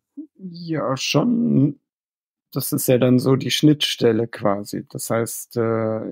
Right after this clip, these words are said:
mir geht's dann ja auch nicht immer gleich, sondern die Symptome, die schwingen ja wie so eine Tagesform. Man geht's mal schlechter, dann geht's wieder besser. Und in den Momenten, wo es wieder schlechter geht, dann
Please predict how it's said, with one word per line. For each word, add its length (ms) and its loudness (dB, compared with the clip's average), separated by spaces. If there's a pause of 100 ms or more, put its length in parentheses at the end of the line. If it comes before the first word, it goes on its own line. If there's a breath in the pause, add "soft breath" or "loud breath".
(100)
mir 280 -2
geht's 360 0
dann 180 2
ja 220 4
auch 200 6
nicht 280 4
immer 180 2
gleich, 460 2
sondern 760 -2 (540)
die 80 -8
Symptome, 680 2
die 120 -4
schwingen 460 2
ja 360 2 (720)
wie 120 0
so 140 2
eine 140 4
Tagesform. 1160 4
Man 260 2
geht's 260 -4
mal 120 0
schlechter, 560 0
dann 180 2
geht's 260 -4
wieder 200 -2
besser. 480 2 (680)
Und 200 -2
in 320 0
den 220 6
Momenten, 680 4
wo 80 4
es 140 0
wieder 180 4
schlechter 480 0
geht, 460 4
dann 260 -2